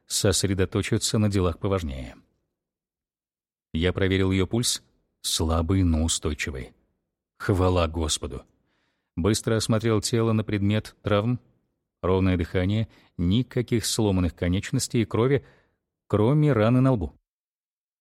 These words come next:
Шлем сбился на бок, а грязь перепачкала щеки и одежду. Зверь в груди снова зарычал, готовый разорвать в клочья не только Вига,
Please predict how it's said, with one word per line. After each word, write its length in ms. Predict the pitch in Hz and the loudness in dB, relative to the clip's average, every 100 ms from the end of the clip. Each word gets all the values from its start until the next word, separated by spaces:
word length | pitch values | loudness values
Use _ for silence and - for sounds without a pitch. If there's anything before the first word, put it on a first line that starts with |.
| - | -10
Шлем 400 | - 101 113 131 | -2 2 2 2
сбился 400 | 110 120 120 127 | 2 0 0 0
на 140 | 123 | 2
бок, 180 | 90 85 | 0 0
а 60 | 90 | -2
грязь 400 | 87 113 139 - | 0 0 -2 -2
перепачкала 800 | 117 113 - 113 - - 120 113 | -2 -2 0 -2 -2 -2 0 0
щеки 400 | - 107 98 107 | -2 -2 -2 0
и 40 | |
одежду. 440 | 98 82 73 67 - _ _ _ _ _ _ - | 0 0 -4 -8 -16 _ _ _ _ _ _ -8
Зверь 460 | 82 78 87 110 110 | -6 -2 0 0 0
в 60 | |
груди 320 | 101 117 113 110 | 0 0 0 0
снова 560 | - 104 104 110 107 | 0 0 0 0 0
зарычал, 760 | 98 107 107 - 113 98 82 78 | 0 0 -2 -2 0 0 0 -2
готовый 380 | 82 95 104 | -4 -4 -2
разорвать 500 | 101 98 104 104 110 | -2 0 0 0 -2
в 80 | - | -4
клочья 480 | - 113 117 - 107 | -4 -2 0 0 2
не 160 | 107 101 | 2 0
только 520 | - 107 117 - 127 | 0 0 0 0 0
Вига, 640 | 113 120 113 87 80 64 | 0 0 -2 -2 -4 -6